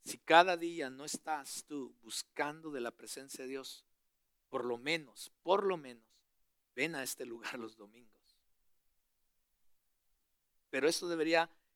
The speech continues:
mira, esto no es el comienzo. O sea, como muchas personas dicen,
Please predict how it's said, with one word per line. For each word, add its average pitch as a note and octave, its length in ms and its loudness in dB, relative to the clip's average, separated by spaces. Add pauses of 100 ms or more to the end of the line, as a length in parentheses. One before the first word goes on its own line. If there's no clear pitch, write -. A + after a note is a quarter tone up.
mira, C#3+ 280 0 (640)
esto F3 260 4
no G3 140 0
es F#3+ 80 0
el F#3 100 6
comienzo. D#3 300 -2
O - 20 -8
sea, C#3+ 240 0 (220)
como C3+ 160 -4
muchas D#3 260 -4
personas D3+ 440 -6
dicen, B2+ 400 -4